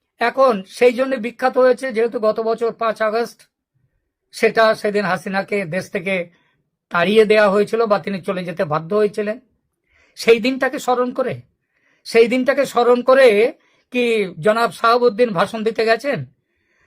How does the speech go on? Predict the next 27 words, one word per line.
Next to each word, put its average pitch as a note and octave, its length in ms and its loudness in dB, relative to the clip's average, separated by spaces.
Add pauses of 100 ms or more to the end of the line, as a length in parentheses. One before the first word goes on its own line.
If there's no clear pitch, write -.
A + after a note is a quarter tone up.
(100)
যদি A#3 240 4
তাই C4+ 320 2
গিয়ে C#4 220 2
থাকেন, F3 440 -2 (580)
তাহলে, G#3+ 500 4 (600)
তাহলে A#3 320 0
তো B3+ 120 2 (120)
ওই A#3 160 4 (500)
সেই A#3 200 2
ভাষণে A3 520 -2
কি C4 280 -4
বলা B3 320 4
আছে B3 300 2
সেটা - 280 -6
ব-, G#3+ 300 -4
বলার G#3+ 200 2
তো, A3 160 -2 (100)
সেটা G#3 280 -6
সেই G3 220 -6
নিয়ে G#3+ 280 -4 (320)
প্রশ্ন G#3+ 320 0
করার G3+ 280 0
তো G#3 80 -4
কোনো G#3+ 160 -4
দরকার F#3 380 -4
থাকে E3+ 300 -6
না। F3+ 120 -10